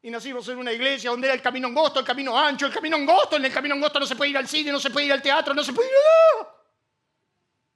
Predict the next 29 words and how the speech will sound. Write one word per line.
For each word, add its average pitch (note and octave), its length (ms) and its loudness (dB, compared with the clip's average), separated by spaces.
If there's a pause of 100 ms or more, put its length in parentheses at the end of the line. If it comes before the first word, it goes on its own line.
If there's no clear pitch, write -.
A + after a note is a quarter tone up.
(460)
No D4 140 -6
se B3+ 100 -8
podía D4+ 260 -2
tener D#4+ 240 -4
televisor, E4 680 0
por C#4 100 -4
eso C#4 160 -10
mi C4 60 -18
papá C4+ 200 -2
tuvo C4+ 200 -8
seis F#4 360 -10
hijos. E4+ 460 -14 (3000)
Todo A#3 180 0
era B3 140 0
difícil, A3+ 560 -8
todo B3+ 140 2
era B3 120 0
traumático. A3+ 1000 -4 (2000)
Pero F#3+ 120 -4
después G#3 160 -6
con G#3+ 100 -2
el G#3 80 -4
tiempo A3 240 -8
aprendimos G#3 540 -8
que - 200 -20
no A#3+ 120 -14
hay G#3+ 60 -14
cosa F3+ 340 -14
más F#3+ 220 -14